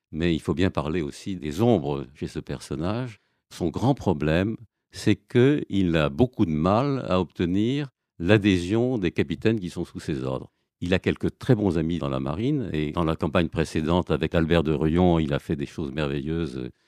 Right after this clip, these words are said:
Il aurait aimé garder cet officier avec lui. Mais dans cette campagne des Indes, et notamment avec les officiers qu'il retrouve à l'île de France, il n'arrive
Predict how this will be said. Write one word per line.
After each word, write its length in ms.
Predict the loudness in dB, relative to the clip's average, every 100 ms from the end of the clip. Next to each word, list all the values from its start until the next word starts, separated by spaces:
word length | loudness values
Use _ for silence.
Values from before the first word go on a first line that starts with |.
| _ -12
Il 140 | -6
aurait 240 | -2 0 0
aimé 240 | 0 -2
garder 340 | -2 -4 -4 -6
cet 220 | -6 -10
officier 360 | -10 -10 -8
avec 280 | -6 -8 -10
lui. 240 | -6 -6 -8 _ _ 0
Mais 260 | 4 4 2
dans 100 | -2
cette 280 | -2 -6
campagne 440 | -4 -4 0 -2 0
des 220 | -2 -2
Indes, 360 | -2 -2 -6 -10 _ _
et 80 | 2
notamment 460 | 6 8 6 6 4
avec 180 | 2 0
les 160 | -4
officiers 440 | -4 -6 -4 -2 0
qu'il 180 | -2
retrouve 460 | -2 -2 -2 -2 -2
à 40 |
l'île 220 | -4 -4 -6
de 80 |
France, 480 | -8 -6 -6 -6 -10 _ _ _ -2
il 180 | 0 2
n'arrive 340 | 2 0 -6